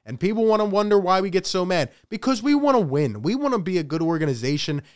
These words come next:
And we have shown a lot of flashes of that during the preseason, right? And we've shown good basketball. And at the end of the day, we don't need this toxicity. It is not the fans that are toxic. It is guys like that.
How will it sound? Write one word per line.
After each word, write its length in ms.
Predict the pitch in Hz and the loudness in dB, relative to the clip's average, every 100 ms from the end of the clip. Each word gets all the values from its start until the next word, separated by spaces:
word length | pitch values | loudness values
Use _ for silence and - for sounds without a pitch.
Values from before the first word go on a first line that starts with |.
| _ | _
And 160 | 147 156 | -8 -6
we 160 | 214 | -4
have 140 | 254 190 | -4 -4
shown 400 | - 185 185 180 | -6 -2 -2 -2
a 120 | 123 | -6
lot 420 | 120 143 160 160 | -4 0 0 0
of 120 | - - | -6 -14
flashes 580 | - 131 147 151 127 | -14 -4 -4 -4 -6
of 100 | 123 | -8
that 260 | 117 120 123 | -6 -6 -6
during 400 | 135 143 143 131 - _ _ | -4 -2 -2 -6 -12 _ _
the 100 | 127 | -12
preseason, 720 | - 147 143 - 135 123 113 | -6 -4 -4 -6 -6 -6 -4
right? 180 | 120 139 | -4 -2
And 80 | 139 | -4
we've 120 | 214 | -6
shown 300 | - 226 196 | -4 -4 -4
good 300 | 135 175 139 | -4 -6 -6
basketball. 640 | - 165 160 - 123 120 | -12 -10 -8 -8 -6 -8
And 80 | 117 | -8
at 120 | 135 | -12
the 120 | 151 | -12
end 140 | 170 214 | -10 -10
of 80 | 196 | -10
the 60 | |
day, 320 | 160 170 165 143 _ _ | -6 -4 -4 -6 _ _
we 160 | 180 | -8
don't 220 | 240 240 220 | -4 -4 -4
need 260 | 226 233 | -6 -4
this 180 | 180 - | -6 -6
toxicity. 840 | - 175 180 - 147 - 160 107 - _ _ _ _ _ | -6 -6 -6 -8 -6 -6 -6 -8 -12 _ _ _ _ _
It 120 | 180 | -2
is 140 | 214 | -2
not 320 | 156 175 220 220 | -2 -2 -2 -4
the 80 | |
fans 480 | 165 - 165 196 196 | -10 -8 -4 -2 0
that 140 | 175 156 | -2 -4
are 40 | |
toxic. 480 | - 175 185 - 117 | -6 -6 -6 -8 -12
It 120 | 170 | -8
is 200 | 202 160 | -8 -8
guys 460 | - 160 190 202 190 | -12 -8 -2 -2 -2
like 260 | 151 113 107 | -8 -8 -2
that. 360 | 185 240 - | 0 0 -4